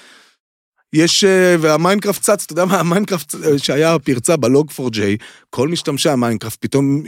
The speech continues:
השתוללו, ופתאום גילינו כמה הלקוחות אוהבים לשחק מיינקראפט, <laughs>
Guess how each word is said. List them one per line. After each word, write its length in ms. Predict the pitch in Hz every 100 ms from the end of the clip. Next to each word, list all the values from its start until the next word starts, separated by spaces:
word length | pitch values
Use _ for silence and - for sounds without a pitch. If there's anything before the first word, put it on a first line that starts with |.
| 156
השתוללו, 460 | - 165 185 269 165
ופתאום 320 | 135 127 156
גילינו 320 | 151 196 175
כמה 460 | - 101 107 135 139
הלקוחות 640 | 143 123 147 - 95 98
אוהבים 400 | 131 135 98 90
לשחק 500 | 107 - - 95 98 -
מיינקראפט, 520 | 247 247 147 104
<laughs> 20 | -